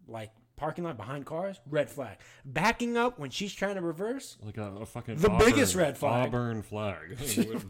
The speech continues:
Speaker 2: darker red.
Speaker 1: Scarlet. The scarlet letter flag right
Speaker 2: Oh,
Speaker 1: there.
Speaker 2: yeah.
Speaker 1: But, uh,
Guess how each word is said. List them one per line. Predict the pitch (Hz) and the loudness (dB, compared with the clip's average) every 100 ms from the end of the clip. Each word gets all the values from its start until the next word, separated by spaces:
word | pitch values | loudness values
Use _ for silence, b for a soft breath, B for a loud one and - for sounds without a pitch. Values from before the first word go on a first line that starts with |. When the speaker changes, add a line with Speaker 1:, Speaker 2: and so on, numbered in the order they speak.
| 247 | 0
Speaker 2:
darker | 113 123 123 | 0 2 2
red. | 110 107 101 85 | 2 2 0 0
Speaker 1:
Scarlet. | - - - 185 226 170 120 127 | 2 4 4 6 6 4 0 -2
The | |
scarlet | 165 - 190 214 233 | -2 2 6 8 6
letter | 190 202 196 | 6 6 6
flag | - 202 160 117 | 4 4 4 2
right | 147 165 | 2 2
Speaker 2:
Oh, | 104 | 2
Speaker 1:
there. | 151 110 | -2 -4
Speaker 2:
yeah. | 90 80 b b b b _ _ _ _ _ _ _ _ - _ | -10 -16 b b b b _ _ _ _ _ _ _ _ -20 _
Speaker 1:
But, | 143 156 | -4 2
uh, | 165 165 165 | 4 4 4